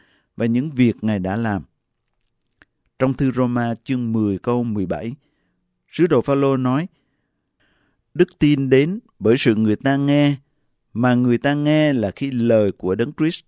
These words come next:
được rao giảng." Chính nhờ học lời Chúa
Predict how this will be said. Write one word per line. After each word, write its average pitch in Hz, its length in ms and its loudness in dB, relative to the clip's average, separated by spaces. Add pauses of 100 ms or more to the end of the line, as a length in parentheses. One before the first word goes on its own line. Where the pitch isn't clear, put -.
được 107 260 -4 (160)
rao 117 300 0
giảng." 95 260 -4 (1300)
Chính 180 180 2
nhờ 127 200 2
học 113 320 -4
lời 110 240 2
Chúa 147 260 2